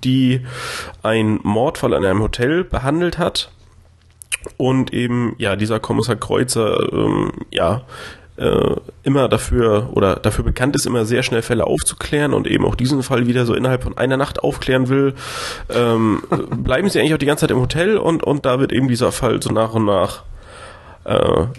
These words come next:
ja, so, die Rätsel werden dann irgendwie gelöst oder die Personen werden so nach und nach, ähm, befragt und, und so, naja, ergibt sich Muster et cetera. Ähm, was die Serie ausmacht, ist eigentlich so diese fiese, heuchlerische, einschleimende Art, die eben,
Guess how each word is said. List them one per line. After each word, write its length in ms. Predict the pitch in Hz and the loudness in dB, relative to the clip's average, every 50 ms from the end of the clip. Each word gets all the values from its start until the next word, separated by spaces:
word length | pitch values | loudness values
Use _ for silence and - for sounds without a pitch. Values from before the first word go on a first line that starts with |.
| - - | -2 0
ja, 520 | 69 85 101 120 135 147 156 156 151 147 147 143 | 0 2 2 2 2 2 2 2 0 0 -2 -4
so, 540 | - - - 110 110 117 120 120 - - 127 - - | -4 -2 0 2 2 2 2 0 0 -2 -2 -4 -2
die 180 | 120 120 117 | -2 0 2
Rätsel 340 | 123 143 156 - - 127 110 | 2 2 0 0 0 0 2
werden 160 | 107 110 107 | 2 2 2
dann 80 | 113 107 | 2 2
irgendwie 260 | - 120 117 113 113 | 2 0 0 0 0
gelöst 540 | 120 127 120 127 - - - - - - - - - | 0 0 0 0 -2 -2 -4 -4 -6 -10 -12 -8 -4
oder 220 | - 110 107 104 | -2 0 2 2
die 100 | 101 107 107 | 0 0 -2
Personen 460 | - - 117 104 120 123 127 131 113 | -4 -2 -2 0 2 2 2 2 2
werden 220 | 113 113 110 110 | 2 2 2 2
so 100 | 104 107 | 2 0
nach 260 | - - 110 117 113 110 | 2 2 2 2 2 2
und 100 | 110 113 | 2 2
nach, 480 | 113 113 110 101 98 107 107 - - - | 4 4 4 4 4 2 0 -2 -4 0
ähm, 300 | - 90 92 92 98 92 | 2 2 2 2 2 2
befragt 640 | - - - - - 101 104 123 143 143 139 127 - - | 0 -2 -2 -2 -2 0 2 2 2 0 -2 -2 -2 -2
und, 160 | - 113 104 | 0 2 2
und 280 | - 104 117 110 120 | 2 2 0 0 0
so, 500 | - - 95 95 95 104 - - 104 113 120 | 0 2 2 2 2 2 2 2 0 -2 -2
naja, 360 | 110 101 92 73 65 - - - - - - - - | 0 0 2 2 2 0 -2 -6 -12 -14 -14 -8 -4
ergibt 280 | - 127 123 113 - - | -2 -2 -2 -2 -4 -4
sich 140 | - - - | -2 -2 -2
Muster 320 | 120 123 135 127 - 92 - | 0 0 0 0 0 -2 -2
et 100 | - - | -2 0
cetera. 340 | - 78 - - - - - - - - - - - - - - - - - | 0 0 2 2 0 0 -2 -6 -10 -12 -12 -10 -10 -12 -14 -16 -12 -6 -2
Ähm, 440 | 131 127 131 127 120 123 120 - 123 123 | 0 0 2 2 2 2 0 0 -2 -6
was 360 | - - - 117 131 151 - | -8 -6 -4 -2 -2 -2 0
die 100 | - 131 | 0 0
Serie 400 | 123 127 135 139 131 131 117 - | 2 2 2 2 2 2 2 2
ausmacht, 480 | - - 151 185 196 - 185 175 165 - | 2 2 2 2 2 2 0 0 2 2
ist 80 | 143 - | 2 2
eigentlich 480 | - - 131 135 135 135 135 127 - | 2 2 0 0 0 0 0 0 0
so 140 | - 123 123 | 0 0 2
diese 480 | 120 117 123 117 107 104 104 95 90 - | 2 0 0 2 2 4 4 2 2 0
fiese, 840 | 131 - - 143 147 147 147 143 135 131 123 120 104 - - - - - - | -2 -2 0 0 2 2 2 2 2 4 4 2 0 0 -2 -4 -4 -2 0
heuchlerische, 680 | 135 147 143 143 135 127 127 135 131 - - 123 - | 0 0 0 0 0 0 2 0 0 0 2 2 2
einschleimende 560 | - 123 131 - - 123 113 117 110 - - | 2 2 2 2 2 2 2 2 2 2 2
Art, 340 | - 110 139 165 170 - - | 2 2 2 0 -2 -2 -2
die 220 | 143 139 143 - | 0 0 0 0
eben, 360 | - 143 139 143 143 139 135 | 0 0 0 2 0 0 -2